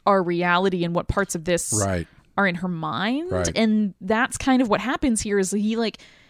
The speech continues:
Speaker 1: he goes into the woods, and the further he gets away from civilization and the closer he gets to Jeremiah Sand, just, like, the weirder shit gets.
Speaker 2: Right.
Speaker 1: Um, but to go back to your original <laughs> question about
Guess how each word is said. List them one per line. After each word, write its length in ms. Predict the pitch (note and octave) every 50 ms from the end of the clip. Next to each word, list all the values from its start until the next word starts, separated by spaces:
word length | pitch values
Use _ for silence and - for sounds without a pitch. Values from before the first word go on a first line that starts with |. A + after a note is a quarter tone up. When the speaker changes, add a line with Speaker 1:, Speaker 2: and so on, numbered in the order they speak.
| _ _ _ _
Speaker 1:
he 200 | - - C4+ C#4+
goes 280 | B3 B3 B3 B3 B3+ A3+
into 180 | C4 A#3+ C#4 C#4+
the 80 | A3+ G#3
woods, 240 | F#3+ G#3+ A3+ A3+
and 140 | G3+ G#3 F3+
the 80 | F3 E3+
further 340 | - - A3 G#3+ G#3 G3 G3
he 120 | G3+ F#3+
gets 220 | E3 F#3 F3+ - -
away 180 | F#3+ F3+ F3
from 140 | E3+ - F#3
civilization 840 | E3+ - G3+ F3 F3+ E3+ F3 E3 E3+ D#3+ E3+ E3+ - G#3+ G#3+ G#3+ G#3
and 160 | - F#3+ F3+
the 40 | E3+
closer 400 | - - F3 D#3 E3+ - - F#3+
he 100 | - F#3
gets 240 | E3 - D3 - - -
to 140 | - F3 - - F3+
Jeremiah 420 | F3+ - F3 F3+ E3+ E3+ E3 D#3 E3+
Sand, 600 | - - - C4+ C#4 B3 A3 F#3+ F3+ F3 F3 E3+ - - - - - - _ _ _ _ _ -
just, 260 | F#3+ F#3 A#3 C4+ - -
like, 140 | A3 G3
the 100 | - G3
weirder 540 | F3+ F#3 E3 D#3+ G3+ F3+ F#3 E3+ D3+ - C#3+
shit 260 | - - - - -
gets. 460 | - - F2+ - - - - - - G#2
Speaker 2:
Right. 280 | G#2 G#2 F#2+ F2 D#2+ - _ _ _ _ _ _ _
Speaker 1:
Um, 520 | - A3 G#3 F#3 E3+ D#3+ D3+ D3 - - - - - - - - - - _ _ - _ - - -
but 180 | A3 G3+ A#3+ -
to 100 | - C#4+
go 120 | C4 C4+
back 180 | C#4 D4 E4+ -
to 100 | - E4+
your 180 | D4+ C4 A3+ A3
original 400 | A3+ B3+ B3+ A#3+ A3+ G#3 F#3 F3
<laughs> 20 |
question 560 | - G3+ F3 - - - B3 A#3 - A#3 G3
about 540 | F#3 - F#3+ F#3 G3 F3+ F3 F3 F3 E3+ -